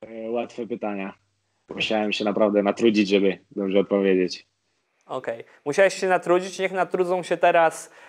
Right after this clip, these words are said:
Speaker 2: e, nasi widzowie. Mamy konkurs przewidziany dla posiadaczy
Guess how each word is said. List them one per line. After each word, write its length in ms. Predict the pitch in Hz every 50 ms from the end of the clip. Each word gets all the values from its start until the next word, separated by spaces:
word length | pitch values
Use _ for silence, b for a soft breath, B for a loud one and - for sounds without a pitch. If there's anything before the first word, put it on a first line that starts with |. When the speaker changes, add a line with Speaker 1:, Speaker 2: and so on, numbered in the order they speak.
| B B
Speaker 2:
e, 420 | - 147 143 139 139 139 139 143
nasi 300 | 151 165 165 165 - 180
widzowie. 480 | 160 165 160 151 160 156 147 143 160 165
Mamy 360 | 180 180 185 185 175 165 160 - -
konkurs 680 | - 202 190 185 170 156 165 165 175 208 240 - -
przewidziany 680 | - - - - 180 165 175 160 151 175 180 180 175 156
dla 140 | 160 160
posiadaczy 800 | 160 - 175 165 - 170 160 156 160 160 156 - - 156 147 147